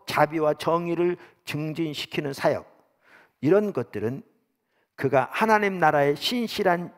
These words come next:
증인이 되는 유일한 방법은 아닙니다. 그의 증거에서 중심이 되는 것은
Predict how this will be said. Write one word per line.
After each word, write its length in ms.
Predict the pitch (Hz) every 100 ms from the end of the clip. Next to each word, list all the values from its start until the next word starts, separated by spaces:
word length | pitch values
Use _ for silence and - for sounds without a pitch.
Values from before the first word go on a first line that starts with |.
| _ -
증인이 460 | - 202 180 151
되는 400 | 104 101 117 135 - _ _ _ 131
유일한 480 | 190 190 165 160
방법은 460 | 143 127 117 117 156
아닙니다. 600 | 123 107 104 101 - - _ _ _ _ _ _ _ _ _ _ _ _ _ _ _ _
그의 400 | - 165 160 156
증거에서 600 | - 233 233 233 202 196
중심이 600 | - 185 190 185 208 190
되는 300 | 143 113 113
것은 420 | 101 95 160 123